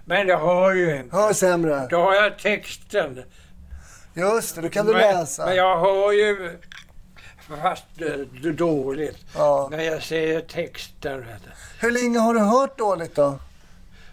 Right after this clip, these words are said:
Speaker 1: Ja, nog en, sen när vi kom hit, en tre år.
Speaker 2: Tre år?
Speaker 1: Det var det värsta jag visste, vet du.
Speaker 2: Ja.
Speaker 1: Att man känner sig utanför.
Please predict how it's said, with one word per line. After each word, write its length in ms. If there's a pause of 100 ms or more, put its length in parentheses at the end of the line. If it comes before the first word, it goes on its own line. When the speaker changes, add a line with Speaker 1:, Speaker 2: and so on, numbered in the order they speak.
(360)
Speaker 1:
Ja, 680
nog 300
en, 320
sen 340
när 100
vi 160
kom 260
hit, 320
en 140
tre 420
år. 320 (300)
Speaker 2:
Tre 240
år? 280 (140)
Speaker 1:
Det 140
var 160
det 100
värsta 480
jag 200
visste, 540
vet 360
du. 60 (200)
Speaker 2:
Ja. 400 (180)
Speaker 1:
Att 320
man 220
känner 380
sig 140
utanför. 800